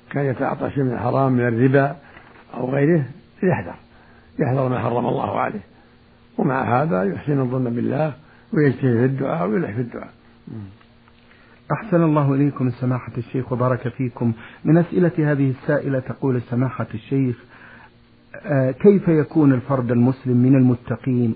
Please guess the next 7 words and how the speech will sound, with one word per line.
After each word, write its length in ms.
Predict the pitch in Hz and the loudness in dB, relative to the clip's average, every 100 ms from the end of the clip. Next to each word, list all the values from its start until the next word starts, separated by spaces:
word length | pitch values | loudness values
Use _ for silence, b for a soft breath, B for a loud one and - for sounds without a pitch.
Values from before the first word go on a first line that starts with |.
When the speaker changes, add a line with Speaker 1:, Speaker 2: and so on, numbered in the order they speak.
| - | 2
Speaker 2:
ومن 200 | 131 117 | 2 2
عباد 360 | 127 123 117 | 2 0 2
الله 300 | 117 123 117 | 0 0 0
الصالحين؟" 800 | 110 - 135 117 107 127 123 117 120 _ _ _ _ _ _ _ _ - - | -4 -2 0 0 -4 -2 -2 -2 -8 _ _ _ _ _ _ _ _ -14 -2
Speaker 1:
إذا 120 | 170 | 0
اتقى 360 | 151 - 127 - | 0 -4 -6 -6
ربه، 280 | 107 107 | -8 -10